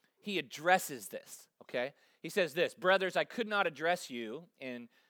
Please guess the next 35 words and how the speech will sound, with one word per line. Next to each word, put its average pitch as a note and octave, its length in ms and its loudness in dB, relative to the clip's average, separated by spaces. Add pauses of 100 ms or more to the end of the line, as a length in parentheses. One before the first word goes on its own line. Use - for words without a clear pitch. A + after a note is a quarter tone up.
(120)
First D#3+ 220 -6
Corinthians C3+ 420 -10
three. B2+ 180 -8 (160)
"Brothers, G#3 320 4
I A3 120 6
could A#3 180 -6
not G#3+ 160 0
address F3+ 380 -2
you D#3 140 -8
as D3 180 -4
people E3 640 -2 (220)
who E3 120 -2
live" F3+ 260 0
what? E3 260 4 (720)
"By F#3 220 10
the E3+ 140 -4
Spirit, A3 640 0 (240)
but A3 100 4
as G#3 120 0
people C#4 420 0
who A#3 100 -4
are G#3 120 2
still G3+ 300 0
worldly, G#3 680 2 (180)
mere A3+ 360 -2 (100)
infants A3+ 840 -2 (600)
in G3+ 160 -4
Christ. A#3+ 360 0
I G3 120 0
gave G#3+ 280 -2
you G3 100 -6
milk, G#3 540 -2 (760)
not C4+ 180 -6
solid A#2+ 520 -2
food, A2 500 -16